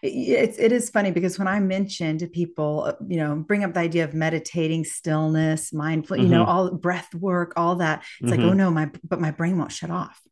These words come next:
Speaker 1: I can't shut my
Speaker 2: Yeah.
Speaker 1: brain off." But I don't think that's the
Speaker 2: <laughs>
Speaker 1: goal, is really to shut our brains off, <laughs> right?
Speaker 2: I mean, some people, pra-, I mean, for me, if, if I'm going off on one and I'm, I'm feeling a bit monkey-minded,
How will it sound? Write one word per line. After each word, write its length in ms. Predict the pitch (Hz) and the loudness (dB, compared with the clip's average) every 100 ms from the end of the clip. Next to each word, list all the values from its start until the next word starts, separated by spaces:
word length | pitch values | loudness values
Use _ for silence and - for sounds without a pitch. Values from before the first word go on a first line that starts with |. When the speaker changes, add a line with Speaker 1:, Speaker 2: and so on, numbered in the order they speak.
| - - - | -20 -18 -10
Speaker 1:
I 80 | - | -4
can't 220 | 214 - | -2 -2
shut 140 | - | 0
my 80 | 135 | 2
Speaker 2:
Yeah. 80 | 127 | 2
Speaker 1:
brain 180 | 214 220 | 2 0
off." 180 | 139 - | -2 0
But 140 | 143 | 2
I 140 | 156 | 4
don't 180 | 392 415 | 4 4
think 180 | 240 139 | 0 2
that's 240 | 415 - | 2 4
the 80 | 330 | 2
Speaker 2:
<laughs> 60 | 240 | 4
Speaker 1:
goal, 320 | 254 370 381 | 6 6 6
is 160 | 247 202 | 4 4
really 240 | 254 214 | 2 2
to 80 | 160 | 0
shut 260 | - 311 | 0 2
our 100 | 190 139 | 2 0
brains 440 | 185 - 494 320 | -2 -4 -4 -2
off, 460 | 151 - - 339 - | 0 2 0 0 -2
<laughs> 0 | |
right? 380 | 240 294 427 415 - - - 359 - - | 0 2 0 -2 -8 -10 -8 -8 -8 -4
Speaker 2:
I 80 | |
mean, 300 | 339 349 330 | -2 0 -2
some 300 | - 240 247 | -6 -4 -2
people, 340 | 226 226 226 220 | -2 -4 -4 -6
pra-, 280 | - 214 - | -6 -6 -2
I 40 | |
mean, 160 | 190 180 | 2 2
for 120 | 175 | 2
me, 240 | 175 175 175 | 2 4 4
if, 140 | - 160 | 0 0
if 140 | 147 160 | 2 4
I'm 160 | 160 | 4
going 260 | 135 131 131 | 6 6 6
off 200 | 127 - | 4 2
on 120 | 120 | 2
one 220 | 113 117 | 4 4
and 120 | 110 104 | 4 2
I'm, 240 | 101 95 | 0 -2
I'm 160 | 95 101 | -4 -6
feeling 380 | - 110 107 101 | -2 0 2 0
a 60 | |
bit 240 | 104 104 - 101 | 0 -2 -4 -6
monkey-minded, 880 | 107 107 104 95 98 92 95 95 | -4 -4 -6 -6 -6 -4 -4 -6